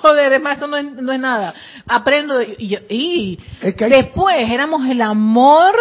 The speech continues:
Speaker 2: Lo que pasa es esto, la gente, mira, yo, yo te voy a ser sincero, y voy a hablar como panameño.
Speaker 1: ¿Y yo cómo le doy las gracias a él?
Speaker 2: Escuche, el panameño no le gusta, muchos, que le llamen la atención.
Speaker 1: Sí, exacto.
Speaker 2: El panameño no quiere que le digan nada.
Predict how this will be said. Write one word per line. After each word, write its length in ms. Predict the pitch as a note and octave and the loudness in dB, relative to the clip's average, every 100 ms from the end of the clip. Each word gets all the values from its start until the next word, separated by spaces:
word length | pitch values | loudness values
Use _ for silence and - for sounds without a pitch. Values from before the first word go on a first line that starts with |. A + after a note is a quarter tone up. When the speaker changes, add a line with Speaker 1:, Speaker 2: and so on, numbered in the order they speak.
| A4+ A#3 | -2 -2
Speaker 2:
Lo 200 | G#3 G#3+ | -4 -2
que 120 | G#3+ | -6
pasa 460 | - A#3 A#3 A#3+ A3+ B3+ | -4 -4 -4 -4 -4 -6
es 60 | |
esto, 220 | C4 G3+ F3 | -6 -8 -4
la 180 | G3 | -4
gente, 600 | F3 A3 A#3+ B3 A#3 A#3+ - | -2 -2 -2 -2 -4 -4 -4
mira, 200 | B3 G#3 | -4 -2
yo, 160 | F#3+ C4 | -4 -4
yo 320 | C4+ - B3 | -6 -8 -8
te 80 | C4 | -6
voy 80 | A3 | -10
a 40 | |
ser 100 | G#3+ | -12
sincero, 400 | G#3 F3 F3+ C#3 _ _ _ | -14 -12 -12 -14 _ _ _
y 60 | G3 | -6
voy 120 | G3+ | -4
a 20 | |
hablar 160 | G3+ G3 | -4 -6
como 220 | F#3+ F3+ | -8 -8
panameño. 560 | E3 D3+ D#3+ D3 A#2 - - - _ - _ _ _ - | -10 -10 -10 -10 -12 -16 -20 -20 _ -20 _ _ _ -14
Speaker 1:
¿Y 60 | |
yo 80 | G#3 | -10
cómo 200 | A3 A#3+ | -8 -6
le 100 | A#3 | -6
doy 120 | F3+ | -6
las 140 | F3+ F3+ | -8 -10
gracias 360 | F3+ F3+ F#3+ F3+ | -10 -10 -12 -12
a 240 | E3+ E3 | -12 -14
él? 200 | D#3+ - F4 | -18 -20 -16
Speaker 2:
Escuche, 480 | F3 A3+ F#3+ E3+ C#3+ - _ _ _ _ - | -6 -4 -4 -8 -12 -20 _ _ _ _ -6
el 140 | F#3+ | -2
panameño 500 | G#3+ G#3 G#3+ A#3+ A#3+ | 0 0 0 0 0
no 140 | A3+ | 0
le 120 | A#3 A3+ | 0 0
gusta, 300 | A#3 - D3 | 0 -4 -6
muchos, 540 | F#3+ A3+ D#3 D3 _ _ _ _ | -6 -4 -8 -14 _ _ _ _
que 100 | - | -8
le 80 | E3+ | -4
llamen 160 | F#3+ F#3+ | -4 -4
la 60 | |
atención. 480 | E3 D#3 C3 D3 C3 - | -6 -8 -10 -12 -12 -18
Speaker 1:
Sí, 300 | - C#4 C4 | -14 -10 -10
exacto. 320 | B3 B3 A3+ | -10 -10 -4
Speaker 2:
El 80 | G#3 | -2
panameño 380 | A3+ G#3+ A3+ B3 | -2 -4 -2 0
no 160 | A#3+ A#3 | 0 2
quiere 240 | B3 A#3+ | 2 4
que 100 | A#3 | 2
le 120 | G3 | 0
digan 360 | G3 A3 G#3+ F#3+ | 2 4 4 4
nada. 460 | G3+ F3+ D3 C#3+ | 4 4 2 -8